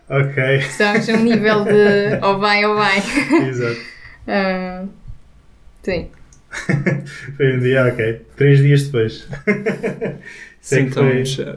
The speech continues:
Speaker 3: preparar. Ela acabou de sair da tese, então foi arrumar as malas, fazer tudo, depois o frigorífico avariou a meio daquilo tudo. <laughs>
Speaker 2: Exato, foi
Speaker 3: Na última
Speaker 2: os
Speaker 3: semana.
Speaker 2: imprevistos da vida.
Speaker 3: Uma grande
Speaker 1: Sim.
Speaker 3: última semana.
Speaker 1: <laughs>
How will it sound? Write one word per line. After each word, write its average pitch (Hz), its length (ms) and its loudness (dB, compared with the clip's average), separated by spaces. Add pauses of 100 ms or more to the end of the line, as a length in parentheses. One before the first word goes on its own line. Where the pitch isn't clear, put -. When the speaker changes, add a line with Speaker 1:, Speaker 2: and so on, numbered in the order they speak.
Speaker 3:
preparar. 117 480 -4
Ela 123 180 2
acabou 117 300 0
de - 80 -8
sair 113 200 0
da 117 100 2
tese, 123 400 0
então 110 200 -6
foi 110 300 -4
arrumar 110 300 2
as 110 140 -2
malas, 113 340 2
fazer 117 220 -2
tudo, 120 180 2
depois 117 180 -2
o 117 40 0
frigorífico 117 480 2
avariou 110 440 4
a 113 60 0
meio 117 180 2
daquilo 117 240 -2
tudo. 131 360 2
<laughs> - 440 2
Speaker 2:
Exato, 247 840 0
foi 196 420 2
Speaker 3:
Na 147 160 4
última - 180 2
Speaker 2:
os 208 60 2
Speaker 3:
semana. 226 60 4 (100)
Speaker 2:
imprevistos 214 440 0
da 190 60 0
vida. 196 400 0
Speaker 3:
Uma 135 120 2
grande 135 220 4
Speaker 1:
Sim. 117 40 2
Speaker 3:
última 113 240 -4
semana. 113 300 -8 (360)
Speaker 1:
<laughs> 147 580 -2